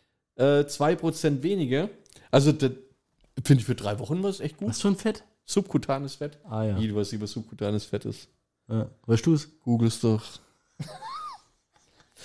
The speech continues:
Speaker 1: Fand ich aber krass. Will ich nur mal so mitgeben, kurz vor Weihnachten mit den ganzen Plätzchen.
Speaker 2: Ja, denk mal dran.
Speaker 1: An Weihnachten nimmt der durchschnittliche Deutsche, was sagst du, wie viel zu?
Speaker 2: Dreieinhalb Kilo.
Speaker 1: Dreihundert Gramm.
Speaker 2: <laughs> Scheiße.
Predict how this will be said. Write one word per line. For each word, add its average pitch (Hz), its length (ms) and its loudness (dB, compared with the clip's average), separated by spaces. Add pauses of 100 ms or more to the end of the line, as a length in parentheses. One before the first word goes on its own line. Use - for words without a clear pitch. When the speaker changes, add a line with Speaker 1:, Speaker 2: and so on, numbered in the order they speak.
(160)
Speaker 1:
Fand 214 180 2
ich 247 80 0
aber 208 160 2
krass. - 500 -4
Will 165 180 2
ich 208 120 6
nur 208 80 2
mal 214 100 4
so 196 140 0
mitgeben, 180 380 2
kurz - 160 -4
vor 127 120 -2
Weihnachten 151 500 0
mit 135 100 0
den 117 80 -4
ganzen 110 260 -4
Plätzchen. 135 480 -4 (300)
Speaker 2:
Ja, 156 240 6 (180)
denk 156 140 2
mal 156 120 2
dran. 104 240 4 (300)
Speaker 1:
An 120 180 6
Weihnachten 196 560 2
nimmt 175 260 0
der 147 100 4
durchschnittliche 190 720 -2
Deutsche, 160 420 0
was 151 200 -4
sagst - 280 -4
du, 165 80 0
wie 160 100 0
viel 160 260 2
zu? 165 340 -4 (300)
Speaker 2:
Dreieinhalb 113 440 4
Kilo. 104 280 0 (240)
Speaker 1:
Dreihundert 156 540 2
Gramm. 127 360 -2 (540)
Speaker 2:
<laughs> - 20 -8 (1000)
Scheiße. - 680 -12